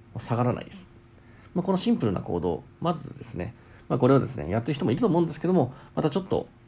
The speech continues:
した時に意識して、まあ、こういった行動を習慣化していくことで、お金の運気、結構変わります。実感として。えー、ということですね。えー、今回は、まあ、お金の運気を上げる。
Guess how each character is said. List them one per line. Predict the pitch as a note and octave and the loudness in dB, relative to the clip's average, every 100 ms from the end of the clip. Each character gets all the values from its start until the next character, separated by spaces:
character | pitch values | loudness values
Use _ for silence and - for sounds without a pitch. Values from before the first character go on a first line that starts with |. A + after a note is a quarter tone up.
| - | -10
し | - | -4
た | F#3 | -4
時 | G#3 | 0
に | G#3+ | 0
意 | - | 2
識 | C3+ - | 0 0
し | - | -6
て、 | - - - - - - | -8 -16 -20 -20 -20 -6
ま | E3 | 2
あ、 | |
こ | C3+ | 4
う | |
い | A2 | 2
っ | |
た | |
行 | - A2 | 2 2
動 | G#2+ | 2
を | G#2+ | 2
習 | - G2+ | 0 -6
慣 | - A2 - | -8 -8 -8
化 | G2+ | -8
し | - | -6
て | G#2 | -6
い | |
く | - | -4
こ | F3 | 4
と | A3 | 4
で、 | C#3 - - - - - | 4 0 -12 -20 -16 -6
お | |
金 | B2 G#2+ | 0 0
の | G2 | 0
運 | F#2+ | -4
気、 | - - - - - - | -6 -12 -14 -18 -20 -16
結 | - A#3 | -6 -4
構 | - - | 0 0
変 | - | 0
わ | A2 | -4
り | |
ま | A2+ | -6
す。 | - - | -8 -10
実 | - | -8
感 | - - | -6 -8
と | |
し | - | -10
て。 | - - - - - - - - - - - - - | -12 -18 -20 -20 -20 -20 -20 -20 -20 -20 -20 -20 0
え | D#3+ | 6
ー、 | D3 | 8
と | C#3+ | 8
い | |
う | C#3 | 8
こ | C3 | 6
と | |
で | A2 | 4
す | - | 2
ね。 | C#3 - | -2 -2
え | A2+ A2 | 0 2
ー、 | |
今 | G#2 A2 | 2 0
回 | - C2 | 0 -4
は、 | D2 - | -6 -6
ま | - - | -6 -4
あ、 | |
お | F#2+ | 0
金 | C3+ C#3 | 2 4
の | A#2+ | 4
運 | F#3+ | 2
気 | - | -2
を | |
上 | B2 | -10
げ | - | -12
る。 | - | -18